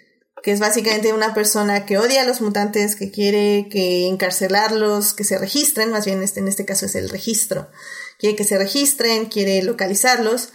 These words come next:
es transformado en un mutante sin su, una, sin su consentimiento y dos, de manera anormal y por lo tanto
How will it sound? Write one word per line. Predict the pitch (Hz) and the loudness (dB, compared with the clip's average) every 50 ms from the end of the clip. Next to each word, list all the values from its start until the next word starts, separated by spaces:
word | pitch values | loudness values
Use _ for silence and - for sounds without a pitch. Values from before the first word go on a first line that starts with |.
| - - - - - _ - | -20 -20 -20 -20 -20 _ -2
es | - 208 214 220 214 - - - - - - - - | 2 2 4 4 4 4 4 2 2 0 -2 -4 -4
transformado | - 226 214 208 214 214 - - - 202 202 196 196 202 214 240 269 294 302 | -2 0 2 2 2 0 -2 0 0 0 2 2 2 2 4 2 4 4 2
en | 285 269 262 | 2 2 0
un | 254 262 | 0 0
mutante | 254 247 233 240 - - 269 226 226 233 233 220 - 226 226 | 0 0 -2 -2 -4 -2 0 0 2 0 0 0 0 2 2
sin | 226 - - 214 196 196 196 | 2 2 2 2 0 0 0
su, | - - - - 196 190 190 190 190 190 185 185 190 190 | 0 -2 -2 0 0 0 0 0 0 0 0 -2 -2 -4
una, | - 247 294 349 - | -4 -2 0 0 2
sin | - 214 214 | 2 0 0
su | 208 202 - | -2 -4 -4
consentimiento | - 196 202 202 190 202 196 190 180 196 214 226 226 240 | -2 -2 -2 -2 -4 -6 -4 -4 -2 -2 -2 -2 0 -2
y | 208 190 | -2 0
dos, | 190 196 196 202 196 - - - - - - - - - - _ - | 0 0 0 0 0 0 -2 -2 -6 -12 -20 -20 -20 -20 -20 _ -8
de | - 190 196 185 | -4 -2 0 0
manera | 175 170 170 175 180 185 190 185 185 180 175 170 170 - - - | 0 0 0 2 4 4 4 4 4 4 2 2 0 -4 -6 -6
anormal | - 196 208 196 190 202 208 220 214 208 214 196 202 208 220 294 320 - - - | -4 -2 0 2 2 2 0 0 0 2 2 4 4 2 2 0 -2 -10 -14 -10
y | - 208 | -8 -8
por | 208 - 196 196 | -4 -2 -2 0
lo | 208 180 180 - | 2 0 0 0
tanto | 196 190 190 196 - 196 190 190 180 185 - - | -2 -2 -2 -2 0 0 2 2 0 -2 -8 -20